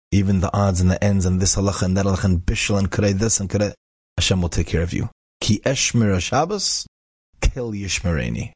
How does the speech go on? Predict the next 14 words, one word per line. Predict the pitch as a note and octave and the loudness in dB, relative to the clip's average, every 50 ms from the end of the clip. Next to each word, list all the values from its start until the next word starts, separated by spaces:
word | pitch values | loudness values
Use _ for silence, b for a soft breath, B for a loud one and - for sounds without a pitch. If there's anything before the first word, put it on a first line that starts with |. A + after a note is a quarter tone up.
| _ _ | _ _
You | - G#2+ G#2+ C3 B2+ | 2 4 4 4 4
protect | G#2 - G#2 F#2 - - F2 F2 - | 2 0 -2 -2 0 0 -2 -2 -2
Shabbos, | - - - A#2 A2+ G#2+ G2+ G#2 G2+ - - - _ _ _ _ _ - | -2 -2 0 0 0 0 0 0 0 -2 -4 -8 _ _ _ _ _ -6
Shabbos | - - - F2+ F2+ F2+ E2+ F2 - - - | -2 -2 0 0 0 0 0 0 -2 -2 -2
will | F2+ | -2
protect | E2 - E2+ - - F2+ D#2+ - - | -2 0 0 0 0 0 0 0 2
you. | F2+ | 2
And | F2+ | 2
we | F#2 F#2+ | 4 4
know | F#2+ F#2 | 4 2
the | F2 F2+ | 0 -2
story | - - - G2+ F#2+ F#2+ F#2+ | -2 0 0 2 2 4 2
of | F2+ F2 - | 2 0 0
Tifrach. | - A2 G2+ - - F#2+ F#2 F#2+ - - - - - - - | 0 0 0 0 0 0 -2 -2 -6 -10 -12 -4 -2 0 0